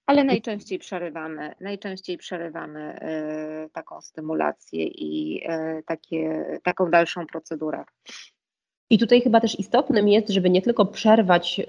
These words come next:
Speaker 2: tą procedurę, ale również żeby, żeby, e, zalecić pacjentom, e, wstrzemięźliwość
Speaker 1: Nie współżycie.
Speaker 2: seksualną.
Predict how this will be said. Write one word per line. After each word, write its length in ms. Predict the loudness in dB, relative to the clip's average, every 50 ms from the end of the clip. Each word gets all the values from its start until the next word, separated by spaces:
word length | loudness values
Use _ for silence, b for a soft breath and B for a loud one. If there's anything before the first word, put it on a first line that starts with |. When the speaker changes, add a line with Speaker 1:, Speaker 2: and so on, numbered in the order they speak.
| 0 4
Speaker 2:
tą 140 | 4 4
procedurę, 560 | 4 4 0 2 2 0 0 0 0 2 4 6
ale 220 | 6 6 6 6
również 380 | 6 4 4 4 2 2 2 -2
żeby, 360 | -2 2 4 4 4 4 4
żeby, 320 | 2 2 4 4 4 4 4 2 0 -2 -2
e, 440 | 0 2 4 4 4 6 4 6
zalecić 440 | 8 8 10 8 8 8 4 0 4
pacjentom, 640 | 2 2 4 4 4 4 4 4 4 4 4 4 2 -2 B B B B B B B B
e, 280 | 4 6 8 8 6 4
wstrzemięźliwość 560 | 0 -6 2 8 10 10 10 10 8 8 8
Speaker 1:
Nie 80 | 8 6
współżycie. 440 | 8 8 8 10 10 10 8 8
Speaker 2:
seksualną. 340 | 8 8 6 4 4 2 2